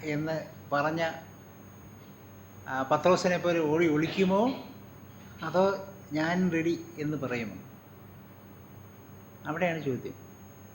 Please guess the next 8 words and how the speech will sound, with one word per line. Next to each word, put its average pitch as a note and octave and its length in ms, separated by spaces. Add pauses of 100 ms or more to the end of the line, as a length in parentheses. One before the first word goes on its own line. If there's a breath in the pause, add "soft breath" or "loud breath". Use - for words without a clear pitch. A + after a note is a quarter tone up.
(720)
അപ്പം D3 160
അദ്ദേഹം D#3 280
അങ്ങനെ F3 240
പങ്കുവെച്ചതാവാം, F#3 800 (280)
നമുക്കറിഞ്ഞൂടല്ലോ. F#3+ 680 (720)
ആ C3 120
കാലഘട്ടത്തിൽ F#3 680
നമ്മളില്ല, F#3 680